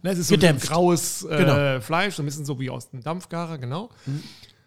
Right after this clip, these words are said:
Speaker 1: Und dann hab ich die, den Grill eben richtig Kapelle gemacht, hab die auf den Grill gelegt und hab sie dann, äh, eingerieben oder, oder eingepinselt mit einer Mischung aus Barbecue-Soße und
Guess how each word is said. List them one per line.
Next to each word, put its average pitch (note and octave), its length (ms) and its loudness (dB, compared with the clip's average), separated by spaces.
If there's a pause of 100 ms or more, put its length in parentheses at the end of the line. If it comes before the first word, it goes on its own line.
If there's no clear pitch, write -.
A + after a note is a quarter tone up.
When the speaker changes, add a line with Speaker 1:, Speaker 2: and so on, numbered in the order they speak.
(240)
Speaker 1:
Und D#3+ 140 -8
dann G3 100 4
hab A#3 140 0
ich F#3+ 340 -6
die, F#3 240 -2
den D#3+ 180 0
Grill F3 200 -2
eben D3+ 160 -2
richtig C#3+ 480 -6
Kapelle F#3+ 360 -4
gemacht, G3+ 320 -6
hab D#3+ 140 -10
die D3+ 100 -4
auf C#3+ 100 -4
den C#3 100 -4
Grill E3 180 0
gelegt D#3 360 -2
und C3 80 -4
hab C#3+ 140 -6
sie C#3+ 80 -8
dann, D3 340 -2
äh, C3+ 460 -2
eingerieben D#3 680 -2
oder, B2+ 200 -6
oder A#2+ 140 -6
eingepinselt C#3+ 680 -4
mit C#3 140 -8
einer C3 80 -2
Mischung D3+ 380 -4
aus B2 300 -6
Barbecue-Soße D3 680 -4
und F#3+ 300 -2